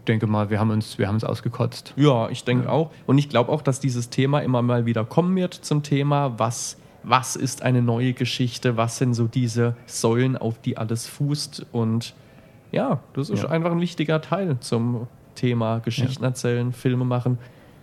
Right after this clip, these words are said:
Speaker 1: Aber ich meine, nochmal so ein kurzer Einwurf. Ich meine, was, was ist eine Geschichte? Eine Geschichte ist ja im Grunde, also ich meine,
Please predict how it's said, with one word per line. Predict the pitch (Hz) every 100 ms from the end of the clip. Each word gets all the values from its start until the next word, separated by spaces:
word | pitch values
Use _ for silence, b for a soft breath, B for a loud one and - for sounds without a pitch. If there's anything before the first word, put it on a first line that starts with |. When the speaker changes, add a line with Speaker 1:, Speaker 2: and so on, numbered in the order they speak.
| - -
Speaker 1:
Aber | 107
ich | 113
meine, | 117 113
nochmal | 113 113 110 113
so | 113
ein | 113 113
kurzer | 123 120 110
Einwurf. | 110 123 117 120 120 120 - B B B -
Ich |
meine, | 123 113
was, | 117 120 -
was | 113 107
ist | 135 -
eine | 120
Geschichte? | 113 - 127 - 104 - -
Eine | - 117
Geschichte | 113 139 -
ist | 123 120
ja | 113
im | 117
Grunde, | 117 120 113 - - -
also | 123
ich | 117
meine, | 117